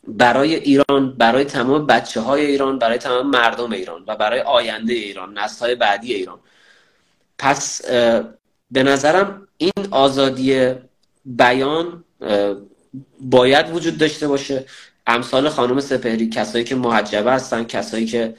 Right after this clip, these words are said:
اه، هر دینی، هر کسی که هر دینی داره قابل احترامه و می‌تونه در واقع در آینده ایران سهیم باشه. اما همونطور که خدمتتون عرض کردم، آزادی عمل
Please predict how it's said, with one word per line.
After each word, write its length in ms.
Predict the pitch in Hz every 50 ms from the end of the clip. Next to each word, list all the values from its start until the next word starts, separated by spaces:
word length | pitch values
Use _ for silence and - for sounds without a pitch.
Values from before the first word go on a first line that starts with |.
| _ _ _ _ _ -
اه، 240 | 98 98 98 95 98
هر 320 | - - 135 151 165 165
دینی، 600 | 170 156 147 151 165 165 151 131 113 113 110 - -
هر 240 | - - 135 139 151
کسی 280 | 147 156 147 147 - 139
که 100 | - 143
هر 220 | 131 143 139 147
دینی 320 | 151 147 147 143 147 139
داره 260 | 135 120 113 110 113 107
قابل 380 | 110 - 113 113 110 113 113
احترامه 640 | 117 117 113 113 120 117 120 135 151 156 151 151 147 151 - - - _ _ _ 120 117
و 320 | 117 113 110 110 107 104 101 - - 120 113 98 - _ -
می‌تونه 680 | 98 98 107 117 139 - 147 151 156 156 156 151 - - - 92 101 98 - - 104 98
در 180 | 104 107 107 104
واقع 260 | 104 104 104 127 135
در 260 | 135 131 120 113 104
آینده 420 | - - 120 113 110 107 107 113 131
ایران 240 | 147 139 135 143 147
سهیم 420 | 143 - 123 107 113 123 117 110
باشه. 240 | 92 87 - - - - - - - - _ _ -
اما 420 | - 160 190 202 202 202 - - _ _ _ _ _
همونطور 360 | - 143 165 180 175 175 165 147
که 80 | 143
خدمتتون 320 | 143 147 143 143 143 156 156
عرض 100 | 151 -
کردم، 300 | 165 190 233 226 - -
آزادی 540 | - 147 147 151 147 156 151 147 147 156 151
عمل 680 | - - - - 139 139 151 165 180 196 214 220 220